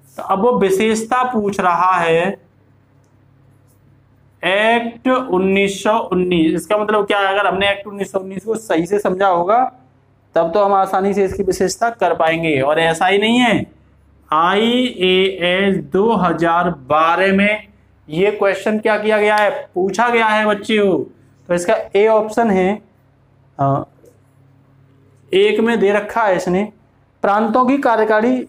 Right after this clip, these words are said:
सरकार में द्वैत शासन की स्थापना। मतलब प्रांतों में द्वैत शासन की बात कह रहा है। और दूसरे में कह रहा है बच्चे हो, ये मुसलमानों के लिए पृथक सांप्रदायिक निर्वाचन मंडलों की व्यवस्था।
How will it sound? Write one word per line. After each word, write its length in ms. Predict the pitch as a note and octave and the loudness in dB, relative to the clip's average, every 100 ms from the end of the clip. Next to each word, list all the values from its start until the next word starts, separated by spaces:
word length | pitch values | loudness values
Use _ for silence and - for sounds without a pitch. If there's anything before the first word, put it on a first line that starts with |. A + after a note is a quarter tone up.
| _ | _
सरकार 460 | - G3 G3 G#3+ G#3+ | -6 -2 0 0 2
में 200 | A#3 F3+ | 0 2
द्वैत 200 | G3+ G#3 | 0 2
शासन 340 | G3 F#3+ G3+ | -2 0 -4
की 140 | G#3 | -6
स्थापना। 380 | G3+ E3 D3 D3 | -6 -6 -4 -4
मतलब 220 | D3+ G3 | -2 -2
प्रांतों 640 | A#3 - G#3+ G3+ G#3+ G#3+ G#3+ | -2 -4 -2 2 2 2 2
में 280 | G3+ G3+ G#3+ - _ _ _ _ _ _ _ - _ _ _ _ _ _ _ _ _ _ _ _ _ _ _ _ _ _ _ _ _ _ _ _ _ _ _ _ _ _ - | 2 0 -2 -12 _ _ _ _ _ _ _ -20 _ _ _ _ _ _ _ _ _ _ _ _ _ _ _ _ _ _ _ _ _ _ _ _ _ _ _ _ _ _ -20
द्वैत 400 | B2 D3 F3+ F#3 | -6 -2 0 0
शासन 420 | F#3 D#3+ D#3+ D3+ | -2 -2 -2 -2
की 60 | D3 | 0
बात 320 | C3+ B2+ - B2+ | 0 -2 -4 -4
कह 100 | A2+ | -4
रहा 240 | G#2+ G#2+ | -6 -12
है। 120 | A2+ _ _ _ _ - | -20 _ _ _ _ -4
और 100 | C#3 | -2
दूसरे 420 | B2 E3+ F#3+ A3+ A#3+ | 0 0 2 2 2
में 160 | B3+ | 0
कह 120 | G3 | 0
रहा 140 | D#3 E3 | 0 0
है 60 | |
बच्चे 240 | F3 F3 G3 | -2 -2 0
हो, 100 | G3 | 2
ये 280 | G3+ A3+ - _ _ _ _ D#3+ | 2 0 -4 _ _ _ _ -4
मुसलमानों 460 | F3 G#3+ A3+ A#3+ | -2 0 2 2
के 100 | A#3+ | 2
लिए 100 | B3 | 2
पृथक 320 | C4 B3+ A#3 A#3+ | 2 0 0 0
सांप्रदायिक 460 | A#3 A3 A3+ A#3 | -2 0 2 2
निर्वाचन 380 | A#3 G#3+ G#3+ G#3+ | 2 0 0 0
मंडलों 280 | A3 G#3+ G#3+ | 2 2 0
की 60 | |
व्यवस्था। 380 | G#3+ G#3 G#3 A3 | 0 -2 -2 -4